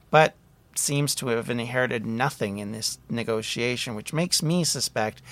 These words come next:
that really he's likely the last born brother, and he was too young to have a say in the distribution. He was probably, whereas David is within, you know, he's probably around the age of ten at this stage.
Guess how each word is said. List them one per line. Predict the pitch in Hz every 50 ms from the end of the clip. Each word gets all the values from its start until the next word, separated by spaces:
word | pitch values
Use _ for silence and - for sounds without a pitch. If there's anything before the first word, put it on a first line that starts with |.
| - - - - - - - -
that | - 202 190 165
really | 151 165 175 170 156 139 143 135
he's | 117 143 127 -
likely | 139 131 127 - - 123
the | 113 117
last | 101 107 127 139 139 - - - -
born | - 117 107 107 104
brother, | 95 107 104 101 95 110 113
and | 113 113
he | 120
was | 117 117 -
too | - - - 135 120
young | 113 113 120 120 120 117 110 101 - - - - - - - -
to | - 113
have | 120 120 117 -
a |
say | - - - 131 123 120 117
in | 110 107
the | 107
distribution. | 85 110 113 - - - 110 92 110 113 113 113 - - 104
He | 107
was | 110 110 107
probably, | - - 120 120 120 113 117 110 101 - - - - - - - -
whereas | - 120 123 123 117 120
David | - 180 214 220 180 147 143 127
is | 120 117 113 113 120
within, | 123 120 113 - 135 127 127 127 127 120 113 113 120 151 - - _ - - - _ - - - _ - - - - - - - - - - - - - -
you | 147 143
know, | 120 110
he's | 110 113 -
probably | - - 147 143 131 131 120
around | 113 117 120 117
the | 113 110 - -
age | 120 123 120 117 110 110
of | 113 104 101 95 - - - - - - - - - - - - - - - - -
ten | - - 156 147 135 117 107 107 113
at | - - 120 -
this | - 120 110 -
stage. | - - 113 110 104 98 98 90 - - - - -